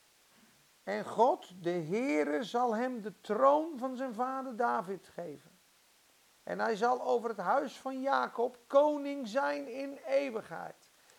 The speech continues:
En zijn koninkrijk zal geen einde kennen.' En Maria zeide tot de engel, 'Hoe zal dat wezen, terwijl ik geen man beken?'" Het lijkt bijna hetzelfde, hè, als Zacharias.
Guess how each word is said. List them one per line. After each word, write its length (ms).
En 200
zijn 260
koninkrijk 840
zal 320
geen 400
einde 500
kennen.' 420
En 120
Maria 420
zeide 380
tot 200
de 60
engel, 560
'Hoe 360
zal 340
dat 220
wezen, 680
terwijl 420
ik 140
geen 260
man 240
beken?'" 480
Het 80
lijkt 200
bijna 280
hetzelfde, 520
hè, 60
als 180
Zacharias. 680